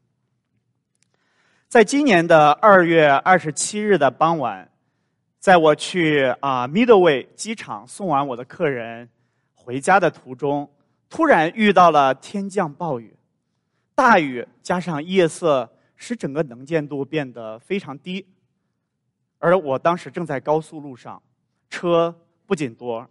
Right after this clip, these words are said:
而且快，让我的行驶变得非常的困难。祸不单行，从五十五我转到三五五的时候，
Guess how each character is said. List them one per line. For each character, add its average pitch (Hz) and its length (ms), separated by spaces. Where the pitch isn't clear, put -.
而 135 100
且 127 140
快， 123 360
让 160 140
我 131 80
的 143 80
行 143 220
驶 147 100
变 135 220
得 110 120
非 165 200
常 - 180
的 120 80
困 135 340
难。 92 140
祸 170 220
不 147 80
单 151 200
行， 117 300
从 269 200
五 185 120
十 240 120
五 190 240
我 170 120
转 156 200
到 151 240
三 185 220
五 202 80
五 170 100
的 135 120
时 131 160
候， 127 360